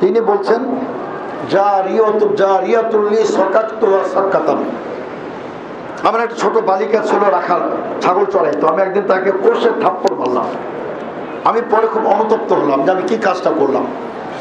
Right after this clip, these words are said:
আমি আল্লাহ রসুলের কাছে গিয়ে বললাম, "হে রসুল সাল্লাল্লাহু আলাইহি ওয়াসাল্লাম, আমি তো একটা অন্যায় করে ফেলেছি।" "কি?" "না তো, আমি আমার বালিকা যে ছাগল চড়াই, তাকে একটা সজোরে আঘাত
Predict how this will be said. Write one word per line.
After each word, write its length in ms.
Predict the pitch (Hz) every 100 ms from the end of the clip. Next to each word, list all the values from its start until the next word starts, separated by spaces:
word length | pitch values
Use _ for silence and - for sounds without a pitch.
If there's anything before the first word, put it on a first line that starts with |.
| - - -
আমি 120 | 170
আল্লাহ 300 | 208 208 214
রসুলের 320 | 196 240 226 226
কাছে 240 | 208 208
গিয়ে 180 | 208 202
বললাম, 320 | 185 190 214
"হে 100 | 180
রসুল 140 | 190 220
সাল্লাল্লাহু 300 | 214 202 196
আলাইহি 160 | 208
ওয়াসাল্লাম, 120 | 247 247 - - - -
আমি 180 | 208 220
তো 60 | 226
একটা 160 | 226
অন্যায় 280 | 196 214 208
করে 220 | 190 180
ফেলেছি।" 300 | - - - -
"কি?" 140 | 240 247
"না 100 | 208
তো, 140 | 202
আমি 180 | 196 196
আমার 220 | 196 202 - - - - -
বালিকা 480 | 175 202 220 240 277 - - -
যে 80 | 147 - -
ছাগল 240 | 170 147 -
চড়াই, 240 | 220 240 285 294 - - - - - - -
তাকে 200 | 202 196
একটা 220 | 208 214 202
সজোরে 480 | - 226 240 220
আঘাত 260 | 196 185